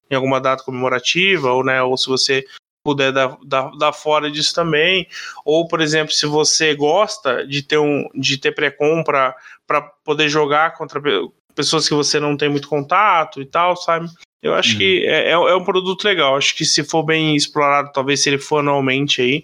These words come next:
Speaker 1: dá pra, pra ser uma boa forma de, de introduzir novos jogadores ao Commander, é, num sentido financeiro mesmo, sabe? Sem que a pessoa precise gastar muito pra já ter um deck pronto.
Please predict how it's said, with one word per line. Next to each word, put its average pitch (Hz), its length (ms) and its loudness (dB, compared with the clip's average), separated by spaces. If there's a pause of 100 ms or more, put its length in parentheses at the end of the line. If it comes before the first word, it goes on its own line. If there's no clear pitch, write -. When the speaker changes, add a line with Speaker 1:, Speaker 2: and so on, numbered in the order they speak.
(400)
Speaker 1:
dá 139 260 2
pra, 151 460 0
pra 151 220 -2
ser 156 140 0
uma 156 180 2
boa 156 180 0
forma 143 400 -2
de, 147 360 2
de 151 140 0
introduzir 196 560 0
novos 185 280 0
jogadores 180 640 0 (300)
ao 160 120 0
Commander, 175 520 0 (300)
é, 156 400 2
num 170 260 2
sentido 160 960 2
financeiro 170 760 0
mesmo, 127 320 -2
sabe? 127 300 -2
Sem 139 180 0
que 143 60 -2
a 135 60 -2
pessoa 143 460 0
precise 135 640 0 (360)
gastar 156 320 0
muito 180 240 -4
pra 196 100 0
já 202 140 2
ter 202 80 -2
um 196 100 0
deck 202 240 -2
pronto. 208 380 0